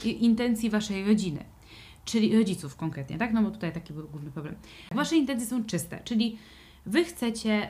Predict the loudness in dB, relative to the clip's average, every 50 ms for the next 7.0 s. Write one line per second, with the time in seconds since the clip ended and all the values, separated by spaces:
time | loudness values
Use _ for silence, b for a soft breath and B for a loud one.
0 | -6 -8 -8 -6 -6 -6 -8 -8 -10 -10 -12 -14 -14 -18 _ _ -4 0 0 0
1 | 0 0 -2 -2 -2 -2 -2 -2 -2 -2 -2 -2 0 0 0 0 0 -2 -2 -2
2 | -2 0 0 -2 -2 -4 -6 -6 -6 -4 -4 -4 -4 -4 -4 -4 -4 -4 -2 -2
3 | -2 0 2 0 0 0 -4 -6 -6 -6 -6 -4 -4 -4 -2 -2 -2 -2 -2 -2
4 | -2 -4 -4 -2 0 2 2 2 4 4 4 4 4 4 4 4 4 2 0 -4
5 | -4 -4 -2 -2 0 0 0 -2 -2 -4 -4 -6 -6 -4 -4 -4 -4 -2 -2 0
6 | 0 0 0 0 2 2 2 2 0 -2 -2 -4 -4 -2 -2 -4 -4 -6 -10 -14